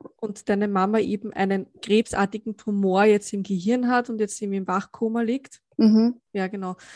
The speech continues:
Speaker 2: Ja.
Speaker 1: Und du eben jetzt mit der Diagnose Krebs, ja, aus der spirituellen Sicht gesehen,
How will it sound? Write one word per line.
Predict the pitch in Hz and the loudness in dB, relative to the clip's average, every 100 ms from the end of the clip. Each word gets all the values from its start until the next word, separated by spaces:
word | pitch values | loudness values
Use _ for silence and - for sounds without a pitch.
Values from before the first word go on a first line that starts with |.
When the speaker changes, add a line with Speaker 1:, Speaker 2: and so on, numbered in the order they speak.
| - | 0
Speaker 2:
Ja. | 226 208 | 2 4
Speaker 1:
Und | 220 | 2
du | 226 240 | 2 2
eben | 214 220 233 | 2 0 2
jetzt | 220 - | 2 2
mit | 214 | -4
der | 220 | -4
Diagnose | 214 214 220 190 190 202 208 | -2 -2 -2 -2 0 0 -2
Krebs, | 190 180 180 - - | 2 2 2 -2 -4
ja, | 180 208 | -2 -2
aus | - | -2
der | |
spirituellen | 185 - 247 269 233 190 254 | -4 0 2 4 4 4 2
Sicht | 269 226 202 - | 0 -4 -8 -10
gesehen, | 202 - 185 185 226 294 | -12 -4 -4 -2 -4 -8